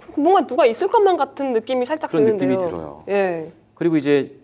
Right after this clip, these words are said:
Speaker 2: 그 두 번째 회사,
Speaker 1: 네.
Speaker 2: 아이에스 하이텍이라는
Speaker 1: 네.
Speaker 2: 회사를 인수할 때는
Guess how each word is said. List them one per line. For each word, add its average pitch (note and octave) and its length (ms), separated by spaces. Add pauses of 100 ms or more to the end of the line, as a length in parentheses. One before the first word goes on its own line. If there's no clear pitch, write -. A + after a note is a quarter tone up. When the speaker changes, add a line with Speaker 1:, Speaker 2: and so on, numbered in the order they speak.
(180)
Speaker 2:
그 A#2 480
두 C#3 140
번째 G3 360
회사, A#2+ 500
Speaker 1:
네. F2+ 60
Speaker 2:
아이에스 E3 460
하이텍이라는 C3 600
Speaker 1:
네. G#3+ 60
Speaker 2:
회사를 A2+ 300
인수할 G#2+ 400
때는 G#2+ 440